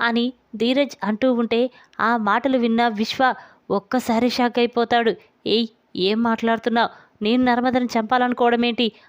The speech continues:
అని అంటూ ఉంటే అప్పుడు ధీరజ్, "మరి నువ్వు కాక ఎవరు చేస్తారు?" అని అంటూ ఉండగా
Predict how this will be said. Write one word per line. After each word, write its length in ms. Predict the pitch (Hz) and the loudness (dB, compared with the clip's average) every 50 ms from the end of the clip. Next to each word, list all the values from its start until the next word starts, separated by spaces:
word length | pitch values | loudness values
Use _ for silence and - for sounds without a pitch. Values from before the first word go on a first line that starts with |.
| _ _ | _ _
అని 200 | 226 226 226 233 | -2 -2 0 0
అంటూ 340 | - 123 185 202 - 247 254 | -2 -2 -4 -2 0 0 0
ఉంటే 380 | 226 233 226 208 226 226 254 247 - - - _ _ 233 | 0 0 -2 0 0 -2 -2 -4 -6 -16 -20 _ _ -6
అప్పుడు 300 | 240 240 - 247 226 247 | -4 -4 -2 -2 -2 -2
ధీరజ్, 440 | 208 196 226 233 240 262 247 - - - _ _ _ _ 220 | -2 0 0 0 2 2 0 -2 -6 -16 _ _ _ _ -2
"మరి 220 | 233 233 262 262 220 - - _ _ _ 226 | 0 0 0 0 -2 -4 -10 _ _ _ -2
నువ్వు 240 | 233 240 247 339 359 | -2 0 0 0 0
కాక 420 | 359 294 277 269 - 247 240 - - - _ _ - | 2 2 0 2 2 0 0 0 -2 -8 _ _ -6
ఎవరు 320 | 202 208 214 208 254 247 - - | -4 -2 0 0 0 -2 0 0
చేస్తారు?" 420 | 254 240 - - 240 233 233 214 - - - - - _ | 0 0 2 0 0 2 0 0 -2 -6 -14 -20 -10 _
అని 200 | - 226 240 240 - | -4 -2 -2 -2 -2
అంటూ 340 | - 185 202 208 - 269 | -2 -4 -4 0 0 0
ఉండగా 480 | 254 240 240 226 233 226 233 240 233 - | 0 2 2 0 0 2 2 0 0 0